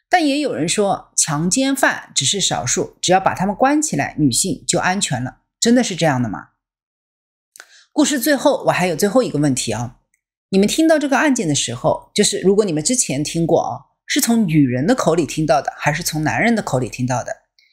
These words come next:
为什么只有女人在讨论这个事件呢？而男人看的新闻是跟我们不一样吗？还是另外有别的原因？好，这就是这一期的视频。如果这个案件会有更新的话，我，我非常希望他在里面，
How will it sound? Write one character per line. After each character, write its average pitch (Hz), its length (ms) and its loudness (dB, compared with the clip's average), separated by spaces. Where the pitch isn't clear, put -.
为 339 120 4
什 269 140 0
么 202 100 -2
只 - 160 -2
有 185 120 -4
女 170 240 0
人 127 120 -2
在 202 120 0
讨 - 220 -8
论 143 120 -4
这 151 80 -2
个 151 80 0
事 165 180 -2
件 131 220 -2
呢？ - 80 -6
而 220 100 2
男 208 160 0
人 247 100 -4
看 269 140 2
的 226 80 2
新 247 260 -2
闻 175 200 -2
是 214 160 -2
跟 220 140 2
我 180 40 2
们 143 140 0
不 214 120 0
一 202 120 0
样 247 160 2
吗？ 151 260 -6
还 156 80 0
是 170 140 -4
另 175 140 -2
外 147 100 2
有 120 80 -4
别 120 180 -4
的 143 120 -2
原 113 120 -4
因？ 107 280 -14
好， 185 60 2
这 277 100 -2
就 311 140 0
是 277 140 -2
这 302 120 -2
一 247 80 -2
期 240 200 -2
的 233 80 -4
视 - 160 -2
频。 143 360 -2
如 226 180 2
果 202 220 2
这 226 100 0
个 180 200 2
案 233 200 -2
件 196 220 -2
会 214 140 0
有 98 80 -2
更 226 200 0
新 247 160 0
的 226 80 0
话， 175 280 -4
我， 160 240 2
我 165 80 4
非 277 160 2
常 202 180 -2
希 - 140 0
望 202 180 -4
他 180 140 -2
在 185 160 0
里 151 100 -10
面， 160 260 -4